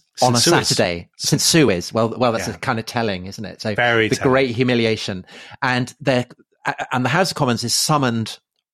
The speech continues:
Speaker 1: on a Saturday to
Speaker 2: Yeah.
Speaker 1: debate what seems to be another catastrophic British humiliation.
Speaker 2: And I think
Speaker 1: And I remember it vividly.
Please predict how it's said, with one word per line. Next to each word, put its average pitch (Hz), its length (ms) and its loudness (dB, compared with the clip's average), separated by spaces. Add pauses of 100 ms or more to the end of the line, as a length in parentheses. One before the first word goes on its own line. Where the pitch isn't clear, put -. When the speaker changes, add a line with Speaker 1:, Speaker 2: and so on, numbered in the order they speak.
(180)
Speaker 1:
on 156 160 6
a 156 80 4
Saturday - 640 -4 (180)
to 139 160 0
Speaker 2:
Yeah. 123 80 2
Speaker 1:
debate - 440 -2 (420)
what 123 200 -2
seems 120 280 -2
to 107 100 -12
be 113 140 -2
another 104 640 -2
catastrophic - 920 -4 (220)
British 117 260 -4
humiliation. 110 540 -2
Speaker 2:
And 117 100 -2
I 123 80 0
think - 160 -2
Speaker 1:
And 131 120 0
I 160 160 4
remember 135 520 2
it 92 180 -10
vividly. 107 520 -4